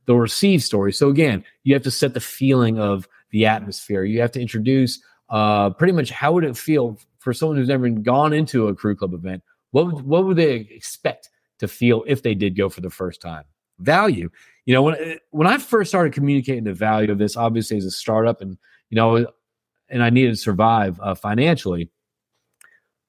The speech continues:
you know, in my mind, it just made sense. It was, Hey, you're getting face-to-face time, quality face-to-face time, around an average of eight point three operators per event,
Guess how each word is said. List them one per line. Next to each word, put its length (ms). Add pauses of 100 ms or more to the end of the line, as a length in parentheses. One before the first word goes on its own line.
(360)
you 140
know, 140
in 80
my 140
mind, 240
it 60
just 280
made 240
sense. 480
It 100
was, 220
Hey, 160
you're 240
getting 420
face-to-face 920
time, 440
quality 500
face-to-face 640
time, 320 (440)
around 480
an 120 (120)
average 520
of 340 (100)
eight 260
point 300
three 600
operators 600
per 280
event, 420